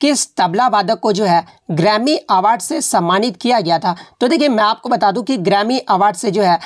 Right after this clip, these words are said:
आपके लगातार जो है वो प्रश्न पूछे जा रहे हैं। तो आप ग्रैमी अवार्ड से जितने भी प्रश्न बनते हैं ना, आप उसको जो है ज़रूर देख कर जाइएगा।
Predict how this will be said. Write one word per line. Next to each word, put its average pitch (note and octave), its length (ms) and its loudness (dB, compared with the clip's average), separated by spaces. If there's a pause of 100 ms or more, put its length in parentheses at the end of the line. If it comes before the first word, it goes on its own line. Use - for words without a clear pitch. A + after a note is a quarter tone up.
(240)
आपके A3 300 0
लगातार G#3 520 0
जो A#3 100 -4
है A#3 60 0
वो B3+ 120 0
प्रश्न A3+ 480 0
पूछे G3 400 0
जा F3 140 2
रहे E3+ 140 0
हैं। F3 80 -6 (240)
तो B3 60 2
आप F#3 260 -2
ग्रैमी G#3+ 300 2
अवार्ड B3 260 2
से - 140 -6
जितने F#3 380 -2
भी C4+ 120 0
प्रश्न A3+ 420 -2
बनते F3+ 280 0
हैं F3+ 80 0
ना, F#3+ 140 -2 (340)
आप A#3+ 180 -2
उसको C4+ 240 -2
जो A#3 100 0
है G#3 140 -2
ज़रूर G3 380 0
देख F#3 260 -2
कर F#3+ 100 0
जाइएगा। F3+ 440 2